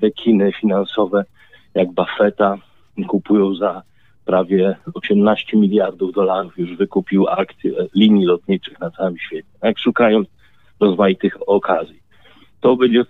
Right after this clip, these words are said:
spowodowało przewartościowanie firm, którym będzie też ciężko się potem podnieść. Problem jest w tym,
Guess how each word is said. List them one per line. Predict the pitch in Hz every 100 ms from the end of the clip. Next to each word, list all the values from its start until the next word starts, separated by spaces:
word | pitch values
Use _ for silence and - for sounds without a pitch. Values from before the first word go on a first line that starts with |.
| - -
spowodowało | 120 107 113 113 110
przewartościowanie | 101 - 113 117 - 107 - 113 104 101 101 98 _ _ _ 101 -
firm, | - 107 107
którym | 107 107
będzie | 101 98 98
też | 107 -
ciężko | 107 95 - 87
się | 90
potem | 92 95 92
podnieść. | 90 80 - _ _ _ _ - _ _ _ _
Problem | 127 139 135
jest | 123 -
w | -
tym, | 135 123